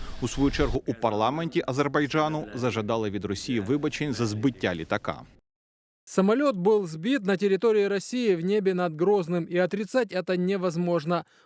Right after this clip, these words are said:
Speaker 2: В России некоторые совершают определённые действия в медиа, чтобы заметать следы.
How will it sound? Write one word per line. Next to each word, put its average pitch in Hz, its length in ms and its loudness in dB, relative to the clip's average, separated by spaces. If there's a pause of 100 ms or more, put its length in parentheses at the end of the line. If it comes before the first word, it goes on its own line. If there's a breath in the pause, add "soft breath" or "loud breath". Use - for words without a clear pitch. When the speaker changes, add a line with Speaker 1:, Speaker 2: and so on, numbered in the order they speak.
Speaker 2:
В 160 80 0
России 247 480 0
некоторые 185 520 0
совершают 196 600 -2
определённые 185 680 0
действия 180 600 -2
в 156 40 -2
медиа, 185 420 0
чтобы 190 380 -2
заметать 202 520 0
следы. 185 420 0